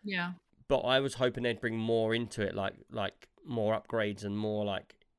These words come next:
Speaker 2: bu-, like, buildings and stuff. 'Cause obviously Minecraft has,
Speaker 1: Hmm.
Speaker 2: like, you build buildings and stuff like that. Um, but Dungeons was good. I did enjoy that as a four-player, like, multiplayer.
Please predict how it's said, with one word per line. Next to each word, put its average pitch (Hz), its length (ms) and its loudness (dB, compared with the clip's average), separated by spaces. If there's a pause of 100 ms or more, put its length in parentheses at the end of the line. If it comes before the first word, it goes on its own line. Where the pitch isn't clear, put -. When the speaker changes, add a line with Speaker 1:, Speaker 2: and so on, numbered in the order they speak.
(220)
Speaker 2:
bu-, 117 220 2 (180)
like, 123 240 0
buildings 127 420 2
and 104 80 -4
stuff. 101 220 -6
'Cause - 100 -12
obviously 127 200 -4
Minecraft 127 600 0 (300)
has, 120 260 0
Speaker 1:
Hmm. 202 80 0
Speaker 2:
like, 185 160 0
you 113 60 -8
build 117 240 -6
buildings 127 300 -4
and 101 60 -8
stuff 107 180 -8
like 113 100 -4
that. 107 200 -4 (540)
Um, 104 560 -2 (140)
but 131 120 -4
Dungeons 165 360 2
was 127 140 -2
good. 131 180 2
I 113 80 2
did 120 180 0
enjoy 117 280 0
that 104 120 0
as 101 120 -8
a 101 60 -12
four-player, 110 600 0
like, 98 160 -4
multiplayer. 101 540 -6